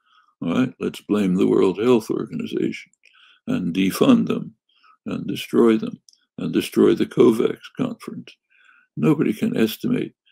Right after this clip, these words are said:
how many people are gonna be killed by these actions. Uh, poor people in Africa, in Yemen, other places, rely on the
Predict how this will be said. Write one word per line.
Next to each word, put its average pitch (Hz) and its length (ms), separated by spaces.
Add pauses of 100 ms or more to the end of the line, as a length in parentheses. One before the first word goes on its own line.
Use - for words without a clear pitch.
(140)
how 110 160
many 90 260
people - 380
are - 40
gonna - 260
be - 160
killed - 400
by - 200
these - 240
actions. - 420 (720)
Uh, - 180
poor 113 260
people - 480
in - 200
Africa, 127 640 (540)
in - 160
Yemen, 104 500 (500)
other 101 240
places, - 600 (420)
rely 104 560
on 95 260
the - 260